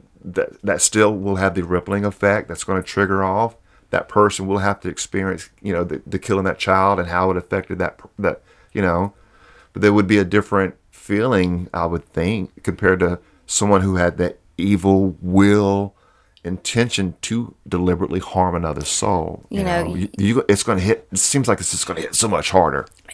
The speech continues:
Speaker 2: You know,
Speaker 1: with
Speaker 2: you,
Speaker 1: the, the intention part
Speaker 2: you
Speaker 1: of it.
Speaker 2: make me think of, uh, the episode we did on Hitler, with
Speaker 1: Yeah.
Speaker 2: you saying that, because he's gonna, he had to go through the life review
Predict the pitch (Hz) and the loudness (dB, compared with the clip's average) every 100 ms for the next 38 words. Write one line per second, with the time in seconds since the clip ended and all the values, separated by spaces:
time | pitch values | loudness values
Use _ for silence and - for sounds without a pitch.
0 | - 196 180 185 196 180 85 80 95 80 | -6 -2 2 4 4 4 0 -2 -4 -4
1 | 82 76 69 214 202 202 202 190 185 190 | -8 -4 -2 0 2 0 0 -2 -4 -2
2 | 190 185 180 170 165 165 160 180 _ _ | -4 -2 0 2 2 -2 -6 -14 _ _
3 | _ _ - 101 147 170 - 180 165 175 | _ _ -6 -6 0 0 0 -4 -6 -4
4 | 165 165 165 156 151 156 147 151 160 _ | -4 -2 -2 -2 -6 -8 -8 -10 -14 _
5 | _ _ _ _ 175 113 120 - 160 160 | _ _ _ _ -6 -4 -4 -2 -2 -2
6 | 151 151 160 - 165 165 160 - _ _ | -4 -2 -4 -2 -2 0 -4 -8 _ _
7 | _ _ - - 254 - 269 202 190 247 | _ _ -6 -2 -2 2 0 0 0 2
8 | 262 262 254 240 214 214 214 220 208 202 | 4 2 0 0 2 2 2 0 2 2
9 | 202 196 _ _ _ _ _ _ _ - | 2 0 _ _ _ _ _ _ _ -4
10 | 214 202 196 185 185 185 180 175 170 | 0 4 2 2 -2 2 2 0 -2